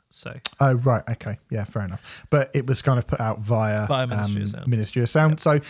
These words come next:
Speaker 2: obviously they got a big reach. Obviously somebody saw some sort of commercial potential in them. I can absolutely understand that. Um, I don't think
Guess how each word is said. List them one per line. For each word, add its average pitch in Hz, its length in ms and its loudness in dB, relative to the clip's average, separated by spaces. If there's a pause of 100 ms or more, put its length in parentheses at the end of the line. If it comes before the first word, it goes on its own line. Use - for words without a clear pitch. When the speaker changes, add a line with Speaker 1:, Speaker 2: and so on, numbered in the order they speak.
(200)
Speaker 2:
obviously 208 240 -2
they 156 80 6
got 127 140 0
a 113 40 -4
big 123 200 0
reach. 170 280 2
Obviously 131 480 2
somebody 131 460 2
saw 127 260 2
some 120 220 2
sort - 160 -4
of - 80 -10
commercial 120 440 2
potential 131 460 2
in 127 100 4
them. 143 260 4
I 113 100 0
can - 260 -6
absolutely 113 560 -6
understand 110 500 -2
that. 123 200 -2 (320)
Um, 127 440 4
I 143 100 6
don't 165 340 2 (280)
think 147 300 0